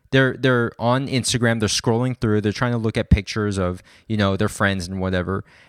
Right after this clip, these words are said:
And when your ad pops up, it's intrusive. It's not something that they asked for, okay? So the first thing is intent.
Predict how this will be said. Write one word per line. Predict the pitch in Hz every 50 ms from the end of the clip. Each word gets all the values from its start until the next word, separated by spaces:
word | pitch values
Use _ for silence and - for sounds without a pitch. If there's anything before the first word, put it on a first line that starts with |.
| _
And | - 131 131 123 120
when | 123 120 117
your | 135 165 175 -
ad | - 110 120 120 -
pops | - - 113 - - -
up, | 113 120 127 - - -
it's | - 123 - - 123
intrusive. | 120 107 - - - 127 117 104 - - 90 - - - - -
It's | - - - -
not | 139 135 135 143 -
something | - - 139 120 - 131 113
that | 107 98
they | 113 110 - -
asked | - 95 104 104 101 - - - -
for, | - - 95 82 78 82 - _ _ _ -
okay? | - 104 - 107 95 90 90 - _ - - - - -
So | - 151 131
the | 117 123
first | - - 190 185
thing | - 175
is | 139 117 117
intent. | 98 90 117 113 98 85